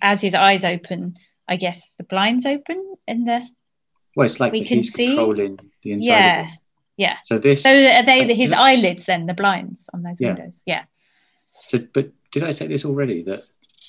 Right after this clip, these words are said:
Speaker 2: I feel like I have said it in the podcast, but I don't know why. But anyway, this is like that homunculus theory.
Speaker 1: Yeah, <laughs> you have. And I was saying it was like numbskulls. And my brother said he was
Speaker 2: Yeah.
Speaker 1: shouting at, shouting at the, um,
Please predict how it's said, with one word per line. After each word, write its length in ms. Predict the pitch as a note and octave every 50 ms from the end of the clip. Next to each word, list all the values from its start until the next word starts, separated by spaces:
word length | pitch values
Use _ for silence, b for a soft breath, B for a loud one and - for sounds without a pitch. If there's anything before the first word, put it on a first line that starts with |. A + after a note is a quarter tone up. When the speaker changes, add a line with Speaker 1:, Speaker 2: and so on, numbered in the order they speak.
| _ _ _ _ _ -
Speaker 2:
I 140 | - -
feel 140 | - - E3
like 180 | F#3 E3+ - -
I 20 | B2+
have 160 | C#3 C3+ -
said 140 | - A2 F#2+
it 40 |
in 60 | D#2+ F#2+
the 60 | F#2
podcast, 420 | - G2 F#2 - - F2 E2 -
but 60 | -
I 20 | -
don't 160 | A2+ G#2+ G#2
know 80 | G#2 G2+
why. 260 | A2 G#2+ F#2+ E2+ E2
But 80 | G2+
anyway, 280 | G2 A2 G#2+ G#2 G2 G2
this 200 | - C3 C3 -
is 160 | D3+ C#3 -
like 140 | C#3 C3 B2+
that 200 | - D#3 - - _
homunculus 720 | - A2+ A2+ B2 B2 - - F#2+ F2 E2 - - - - - _ _ _ _
theory. 180 | - G2+ F#2 -
Speaker 1:
Yeah, 300 | C4 B3 A3+ A#3 A3 -
<laughs> 40 | -
you 120 | - B3+ C4+
have. 320 | C4 C#4+ B3 A3 G#3+ G#3+ B B B B
And 160 | C4 C#4 C#4
I 140 | D4+ E4 F4+
was 80 | D4+ E4+
saying 220 | E4+ D#4 D#4 D4+
it 60 | D4+ D4+
was 80 | C#4+ -
like 200 | E4 C#4+ - -
numbskulls. 640 | E4+ F4+ F#4 F4+ E4+ - B3+ A3 G3 G3+ G#3 G#3+
And 80 | - A3+
my 100 | A#3+ B3
brother 260 | B3 C4 C4 B3+ B3+
said 160 | B3 - B3+
he 80 | A#3+ B3
was 140 | A3 B3 B3
Speaker 2:
Yeah. 180 | - B3 A#3+ B3
Speaker 1:
shouting 260 | B3 - A#3 G#3 G#3+
at, 180 | G#3 - - _ _ _ - - -
shouting 420 | - - A#3+ A3 A3 - A3 G3+ G3+
at 100 | G#3 G#3
the, 200 | G#3 F#3+ F#3+ F#3+
um, 360 | F#3+ F#3 F#3 F#3 F#3+ G3+